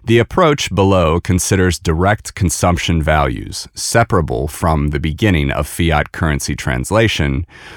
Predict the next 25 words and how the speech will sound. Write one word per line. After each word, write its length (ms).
or 220
other 220
sources 580
of 220
rising 480
market 360
expectations 1080
of 240
indirect 720
exchange 580
value. 580
An 100
example 680
of 140
a 80
recent 380
attempt 540
that 160
started 360
off 400
nearer 520
to 160
the 100
approach 480
below 560